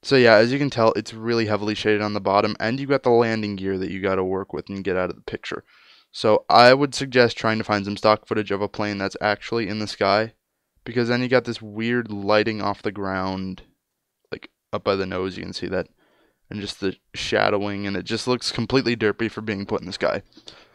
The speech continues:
So, uh, that's the last thing I'm gonna really say about this, is make sure that you get some footage of it in the sky. That's pretty important. But, uh, other than that,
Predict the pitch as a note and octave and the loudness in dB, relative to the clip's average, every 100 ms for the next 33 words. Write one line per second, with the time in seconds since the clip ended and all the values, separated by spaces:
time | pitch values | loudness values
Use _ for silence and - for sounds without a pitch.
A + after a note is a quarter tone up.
0 | _ _ _ _ _ _ - C3+ C3 - | _ _ _ _ _ _ 2 6 6 6
1 | C3+ B2+ A#2+ C3 - D3+ C#3 - C3 B2 | 6 6 6 0 4 6 6 4 -2 0
2 | B2 A#2+ A#2+ A2 - A2+ A2 A2 G#2+ G2+ | 0 0 2 0 2 4 4 6 4 6
3 | A2 G#2 - G#2 G#2+ G2+ G2 - A2+ A#2 | 2 2 -4 -2 -2 -2 -6 -8 -4 -4
4 | - B2 A2+ A2 A2+ A2 A#2 G#2 A2+ A2 | -2 -4 -2 -2 -4 -4 -8 -6 -2 -2
5 | G#2+ - G#2 G2+ - - G#2+ G#2+ - G#2 | -2 -6 -4 -4 -6 -10 -8 -6 -2 2
6 | G2+ G2 G2 _ - G2+ - - A#2 G#2+ | 2 2 -2 _ -4 -4 -4 -10 -8 -6
7 | G2+ G2+ - C#2 - _ _ - _ _ | -6 -10 -10 -14 -18 _ _ -20 _ _
8 | _ _ _ _ _ _ - A#2 A#2 - | _ _ _ _ _ _ -2 0 0 -4
9 | - - A#2+ A#2+ A2+ - - - C3 C3+ | -6 0 4 4 2 -2 -12 -6 -2 -2
10 | B2 A#2 A#2 A2+ - | -2 0 4 2 0